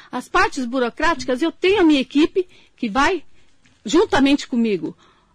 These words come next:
E, e, e que nem eu falo assim, quando eu, a, o melhor, a, a primeiro passo que a gente tem que fazer é escolher um bom secretário. Isso é uma coisa que o me-, eu posso fazer, que o meu partido pode fazer, sabe por quê? Porque nós não negociamos secretaria.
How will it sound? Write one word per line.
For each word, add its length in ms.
E, 60
e, 400
e 40
que 140
nem 80
eu 80
falo 220
assim, 280
quando 140
eu, 240
a, 160
o 160
melhor, 640
a, 120
a 180
primeiro 340
passo 340
que 60
a 40
gente 200
tem 140
que 80
fazer 440
é 240
escolher 400
um 100
bom 200
secretário. 640
Isso 240
é 40
uma 180
coisa 480
que 80
o 40
me-, 200
eu 240
posso 340
fazer, 400
que 80
o 40
meu 260
partido 420
pode 300
fazer, 320
sabe 200
por 140
quê? 220
Porque 200
nós 220
não 160
negociamos 640
secretaria. 840